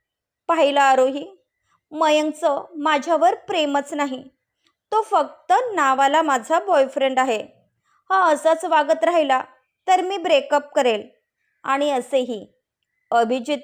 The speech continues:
तर माझ्यावर फुलटू लट्टू आहे. माझा ब्रेकअप झाल्यावर तो लगेच मला प्रपोज करेल." माहिरा इनोसंट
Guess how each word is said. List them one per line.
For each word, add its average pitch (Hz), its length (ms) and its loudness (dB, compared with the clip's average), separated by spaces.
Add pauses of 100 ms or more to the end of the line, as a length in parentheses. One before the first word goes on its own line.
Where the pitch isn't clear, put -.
तर 269 200 4 (380)
माझ्यावर 262 540 0 (300)
फुलटू 302 420 -2
लट्टू 285 400 -2
आहे. 233 420 0 (640)
माझा 226 400 0
ब्रेकअप 302 380 -2
झाल्यावर 269 640 -2 (540)
तो 392 100 0
लगेच 294 440 0
मला 277 280 0
प्रपोज 262 520 -2
करेल." 208 320 0 (600)
माहिरा 220 640 -2 (640)
इनोसंट 339 580 -2